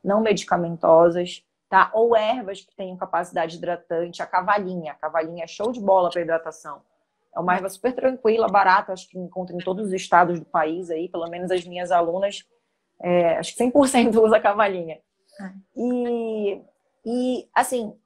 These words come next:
Speaker 1: a seco, tu pode utilizar um chá, tu pode utilizar um spray hidratante. Não, Thaís, o spray não vai legal, então uma loção, ou um mousse, ou um creme, ou uma pomada.
Speaker 2: Eu passo
Speaker 1: Tu pode
Speaker 2: aquele, aquele que é, eu esqueci o nome dele, é um bem que é, só,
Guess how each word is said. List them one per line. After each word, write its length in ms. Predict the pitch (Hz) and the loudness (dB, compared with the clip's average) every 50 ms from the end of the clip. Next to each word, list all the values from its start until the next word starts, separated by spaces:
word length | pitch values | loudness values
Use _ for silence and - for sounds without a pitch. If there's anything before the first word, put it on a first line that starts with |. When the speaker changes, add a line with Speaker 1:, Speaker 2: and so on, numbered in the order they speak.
| _ _ | _ _
Speaker 1:
a 120 | - 254 | -2 -2
seco, 520 | - - - 269 240 202 - - - 170 - | -2 0 2 4 4 4 2 -2 -8 -10 -10
tu 100 | - - | -8 -2
pode 240 | - 233 - 202 214 | 0 0 0 0 -2
utilizar 440 | 214 - 233 196 214 202 214 208 240 | -6 -8 -6 -4 -2 0 0 0 -2
um 60 | 269 | -4
chá, 480 | - - 269 233 208 196 196 196 - _ | -6 -2 2 2 2 2 0 -4 -10 _
tu 60 | - - | -6 0
pode 180 | 202 196 190 | 0 0 0
utilizar 500 | 190 185 - 190 190 185 170 185 185 185 | 0 -4 -6 -6 -6 -2 0 0 0 0
um 60 | 185 196 | -2 -8
spray 500 | 202 - - - _ - 226 220 214 208 | -12 -14 -16 -10 _ -2 -2 0 -2 -2
hidratante. 600 | 185 185 175 170 - - 180 180 175 175 - - | -2 -4 -6 -4 -2 -2 -2 -2 -2 -4 -6 -2
Não, 160 | 220 226 214 214 | 0 0 0 0
Thaís, 280 | 226 202 214 214 208 | 0 0 0 -2 -4
o 40 | 208 | -6
spray 380 | 208 - - _ - 220 214 214 | -8 -8 -10 _ -2 -2 -2 -2
não 80 | 208 208 | -2 -2
vai 120 | 208 190 | 0 0
legal, 340 | 190 175 175 180 185 180 180 | 0 0 2 2 4 4 2
então 160 | 180 180 196 | 0 -4 -4
uma 120 | 185 185 185 | -4 -2 -2
loção, 540 | 190 190 180 - - - 208 185 185 180 180 | -2 -4 -6 -8 -8 -6 -6 -6 -6 -6 -6
ou 160 | 175 175 175 170 | -4 -4 -4 -4
um 140 | 160 165 170 | -6 -6 -6
mousse, 360 | 185 202 185 185 185 - 190 | -4 -4 -4 -4 -6 -4 -4
ou 180 | 175 175 170 170 | -4 -4 -4 -6
um 40 | |
creme, 360 | 160 - - 202 190 180 180 175 | -10 -12 -8 -4 -4 -2 -4 -2
ou 40 | |
uma 120 | 175 180 170 | -4 -4 -4
pomada. 640 | - 190 175 170 170 185 185 185 175 170 165 175 170 | -4 -6 -6 -4 -2 0 0 2 0 0 -2 -2 -4
Speaker 2:
Eu 100 | 254 247 | -4 -2
passo 300 | - 285 285 285 - - | 0 2 2 2 0 2
Speaker 1:
Tu 60 | 294 | 4
pode 220 | 285 - - - 269 | 4 4 4 4 0
Speaker 2:
aquele, 380 | 262 247 247 247 247 240 - - | 0 -2 -2 -4 -8 -8 -6 -6
aquele 460 | 226 220 - - 233 220 226 226 214 | -6 -6 -4 -6 -6 -6 -6 -8 -12
que 220 | - - - 208 | -12 -10 -10 -8
é, 160 | 208 202 202 202 _ - 220 | -8 -8 -10 -14 _ -14 -14
eu 60 | 220 | -14
esqueci 420 | 214 - - 262 247 - - 294 | -14 -14 -14 -14 -14 -14 -14 -12
o 40 | 269 254 | -12 -10
nome 260 | 220 208 202 196 202 | -10 -10 -10 -10 -12
dele, 400 | 185 180 190 180 180 175 175 180 | -12 -10 -10 -10 -10 -10 -10 -10
é 100 | 185 185 190 | -8 -8 -8
um 260 | 196 202 202 208 202 | -10 -12 -14 -14 -10
bem 300 | 190 190 226 247 269 269 | -6 -4 -4 -2 -4 -4
que 120 | - - | -6 -6
é, 60 | 220 220 | -6 -6
só, 720 | - - - 240 233 220 - - _ - - 240 247 | -8 -2 0 0 0 0 -2 -10 _ -6 -2 -2 -2